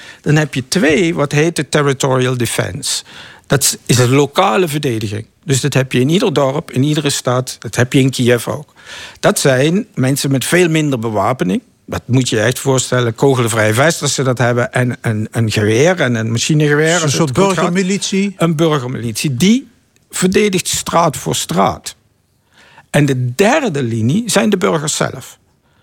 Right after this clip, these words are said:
Speaker 1: Dus als je naar Kherson kijkt, bijvoorbeeld de enige grote stad die gevallen is tot nu toe in de campagne,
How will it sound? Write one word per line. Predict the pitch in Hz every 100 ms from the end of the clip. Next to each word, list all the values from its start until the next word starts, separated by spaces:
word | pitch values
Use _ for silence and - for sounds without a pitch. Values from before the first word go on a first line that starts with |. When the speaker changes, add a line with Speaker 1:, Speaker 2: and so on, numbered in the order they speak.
| _ _
Speaker 1:
Dus | - 135
als | 147
je | 151
naar | 123
Kherson | 107 - - - 127 180 277
kijkt, | - 190 214
bijvoorbeeld | 180 107 95
de | 87
enige | 156 160 143 131
grote | - 143 165 160
stad | - 170 190
die | 196
gevallen | 160 143 156 185 185
is | 185
tot | - 170
nu | 185
toe | 180 196
in | 165
de | 175
campagne, | - - - 151